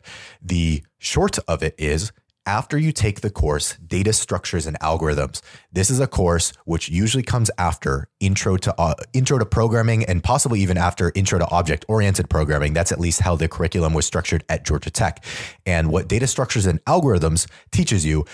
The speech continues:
is a lot of the fundamentals of the algorithms and data structures that are used in day-to-day life as a software engineer. It is sort of the, uh,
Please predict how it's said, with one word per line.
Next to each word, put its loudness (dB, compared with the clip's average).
is 0
a 0
lot 2
of -2
the 0
fundamentals 0
of 0
the 0
algorithms 0
and 0
data 0
structures 0
that 0
are 2
used 0
in 0
day-to-day 0
life 0
as 0
a -2
software -2
engineer. -2
It 0
is 2
sort 0
of 0
the, 0
uh, 2